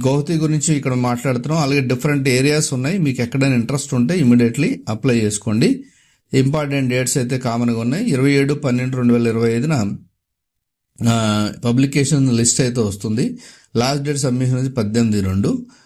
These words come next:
ఆ, తర్వాత డాక్యుమెంట్ వెరిఫికేషన్ రెండు నుంచి ఏడు నుంచి ఉంటుంది. అది రెండు నుంచి ఏడు వరకు ఉంటుంది జనవరిలో. So ఇది కంప్లీట్ డీటెయిల్స్.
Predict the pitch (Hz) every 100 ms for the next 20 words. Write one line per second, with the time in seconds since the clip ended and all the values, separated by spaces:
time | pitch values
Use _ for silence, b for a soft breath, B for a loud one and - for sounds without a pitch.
0 | b b - 117 120 117 117 131 131 117
1 | 135 135 156 143 131 135 139 139 117 120
2 | 147 151 147 143 170 131 123 123 120 160
3 | 113 92 85 82 - 110 120 135 139 139
4 | 202 135 117 117 117 131 123 123 143 170
5 | 113 104 92 82 80 - _ _ _ _
6 | _ _ b b b - 175 156 180 -
7 | 151 165 156 151 127 123 120 98